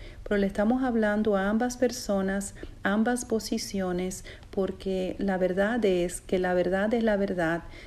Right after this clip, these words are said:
sin importar quién seas. Está lloviendo aunque tú lo creas o no lo creas, por ejemplo. Si está lloviendo, está lloviendo, aunque tú te niegues a creerlo, está lloviendo.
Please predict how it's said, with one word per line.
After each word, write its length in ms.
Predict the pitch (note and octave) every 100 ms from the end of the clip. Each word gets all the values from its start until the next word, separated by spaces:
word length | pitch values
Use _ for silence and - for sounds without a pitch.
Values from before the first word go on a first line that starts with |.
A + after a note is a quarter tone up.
| -
sin 260 | - G3+ F#3
importar 580 | F3 F3+ - F3+ E3+ F3
quién 240 | F3 E3
seas. 680 | E3 - D#3+ E3+ E3 - - - - - -
Está 360 | F#3+ - G3+
lloviendo 640 | G#3+ A#3+ A3 G#3 G#3+ A#3+ A#3
aunque 300 | F3+ F3 F3
tú 180 | - G3
lo 160 | G#3+
creas 460 | G#3+ F#3 F#3 G3 -
o 80 | F3
no 100 | F3
lo 140 | E3+
creas, 440 | - F#3+ D#3+ D#3
por 160 | - -
ejemplo. 520 | D#3+ E3 E3 E3 -
Si 160 | - E3
está 220 | E3 F3+
lloviendo, 500 | A3 C4 A#3 A#3+ C4
está 200 | C4 F#3+
lloviendo, 540 | F#3+ A3 G3+ F#3+ A3 G3+
aunque 220 | E3+ E3
tú 160 | E3 F3+
te 160 | G#3+
niegues 440 | G3+ G3 G#3 A3 A3
a 100 | A3
creerlo, 460 | C4+ A3 F#3+ G#3 - - - -
está 320 | G3+ - E3
lloviendo. 600 | D#3 D#3 B3+ F#4 D#3+